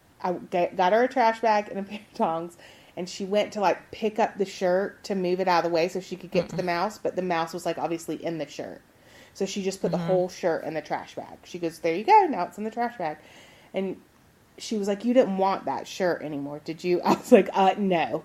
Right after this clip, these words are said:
Speaker 1: We're all done with that shirt that the mouse
Speaker 2: Even
Speaker 1: is
Speaker 2: if I
Speaker 1: eating whole
Speaker 2: did,
Speaker 1: thing."
Speaker 2: I
Speaker 1: Yeah.
Speaker 2: don't.
Speaker 1: And so she goes outside, and I was like, "What are you gonna do?" She said, "I'm just gonna throw it away." And so I'm standing there, and she's like, "You know, I can't just,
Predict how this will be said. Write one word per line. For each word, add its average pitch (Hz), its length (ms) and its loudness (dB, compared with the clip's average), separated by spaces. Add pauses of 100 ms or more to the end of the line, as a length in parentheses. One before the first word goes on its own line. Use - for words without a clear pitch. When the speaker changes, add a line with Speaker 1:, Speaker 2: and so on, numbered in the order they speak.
Speaker 1:
We're 190 220 6
all 185 160 8
done 180 200 2
with 160 120 -2
that 156 180 0
shirt 143 360 -2
that 220 100 -2
the 269 140 0
mouse 196 200 2
Speaker 2:
Even 226 180 2
Speaker 1:
is 233 80 4
Speaker 2:
if 233 60 8
I 214 80 12
Speaker 1:
eating - 40 8
whole 160 60 2
Speaker 2:
did, 208 380 8
Speaker 1:
thing." - 140 -20
Speaker 2:
I 180 100 6
Speaker 1:
Yeah. 185 40 6 (280)
Speaker 2:
don't. - 220 -6 (800)
Speaker 1:
And 196 360 2 (180)
so 214 360 2
she - 180 -10
goes 214 260 2
outside, 180 680 4
and 190 140 -2
I 185 40 2
was 190 100 -2
like, 208 100 -4
"What 220 80 -6
are 233 40 -2
you 240 60 -2
gonna 247 120 2
do?" 269 120 -2
She 240 120 -12
said, 196 160 -2
"I'm 202 100 -2
just 214 140 -14
gonna 214 140 -4
throw 202 200 -2
it 180 60 -4
away." 190 400 2
And 208 100 -12
so 214 80 -12
I'm - 40 -12 (120)
standing 196 460 -4
there, 170 260 -2 (360)
and 190 140 -4
she's 208 260 -6
like, 180 260 0 (320)
"You 208 140 -2
know, 202 180 2
I 190 60 -2
can't 214 360 -4
just, 202 200 -8